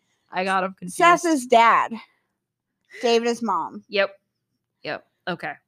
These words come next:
Speaker 2: And it's David who helps Sarah through her transition, 'cause spoiler alert, Roland and Sarah end up fucking and end up, like,
Speaker 1: Yep. She decides that she wants to transition,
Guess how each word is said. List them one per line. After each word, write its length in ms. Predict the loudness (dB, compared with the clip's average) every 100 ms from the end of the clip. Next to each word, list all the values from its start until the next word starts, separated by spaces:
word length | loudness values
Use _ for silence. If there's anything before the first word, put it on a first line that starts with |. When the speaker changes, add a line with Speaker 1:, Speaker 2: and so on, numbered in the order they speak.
| _ _ 2
Speaker 2:
And 260 | 4 4
it's 280 | 0 -2 -4
David 500 | -8 -2 -2 -2 -4
who 160 | -4 -6
helps 440 | 2 2 2 -2
Sarah 520 | -14 -6 -2 0 0 -2
through 380 | -4 -6 -6
her 140 | -6 -8
transition, 680 | -4 -4 -4 -4 -4 -6 -8
'cause 160 | -10
spoiler 460 | -6 0 2 4 2
alert, 340 | 4 4 2 -4 -20 -20 -20 _ _ _ _ -8
Roland 440 | 4 4 6 4
and 160 | 4 2
Sarah 340 | 4 6 6 4
end 160 | 2 2
up 180 | 2 4
fucking 500 | 2 4 0 -2 -4
and 240 | -2 -2
end 180 | 0 4
up, 200 | 2 0 0
like, 400 | 2 2 -2 -10 -20 -20 _ _
Speaker 1:
Yep. 280 | -10 -10 -10
She 240 | -14 -8 -6
decides 420 | -6 -4 -4 -4
that 120 | -16
she 160 | -10 -6
wants 220 | -6 -8
to 100 | -16
transition, 840 | -8 -8 -6 -8 -8 -10 -16 -16